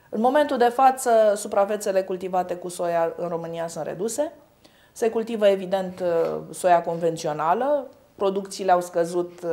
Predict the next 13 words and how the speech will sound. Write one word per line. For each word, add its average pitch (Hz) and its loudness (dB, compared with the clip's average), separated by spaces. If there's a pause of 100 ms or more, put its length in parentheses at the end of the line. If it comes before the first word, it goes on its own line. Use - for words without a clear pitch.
în 160 -2
mod 160 -4
semnificativ, 208 -2
pentru 170 -6
că 160 4 (520)
necesită 190 4
o 180 4
serie 226 0
întreagă 202 0
de 175 0
lucrări 165 2
care 175 0
costă 170 2